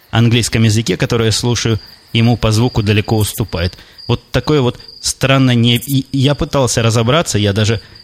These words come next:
коллегу, одного известного подкастера, спрашивал, в чём тут засада, и мы как-то не пришли к выводу, э, где тут нас пытаются обмануть. Ну,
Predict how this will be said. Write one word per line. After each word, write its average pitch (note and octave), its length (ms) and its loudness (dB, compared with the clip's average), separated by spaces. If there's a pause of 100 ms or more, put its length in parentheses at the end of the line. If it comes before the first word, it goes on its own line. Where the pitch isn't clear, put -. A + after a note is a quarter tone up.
(140)
коллегу, A#2 460 0 (280)
одного G#2+ 400 2
известного G#2+ 720 2
подкастера, A2 600 -2
спрашивал, G#2+ 400 -2
в G2 60 -6
чём A#2 160 0
тут G#2+ 140 -4
засада, A#2 640 0 (480)
и A#2 240 2
мы C#3+ 100 2
как-то C3+ 220 -2
не C3 100 2
пришли C#3 320 -2
к - 140 -4
выводу, A2+ 420 0 (180)
э, G2 500 0
где A#2+ 260 0
тут B2 140 -2
нас A#2 180 0
пытаются A#2 460 -2
обмануть. G#2+ 340 0
Ну, C#3 160 -2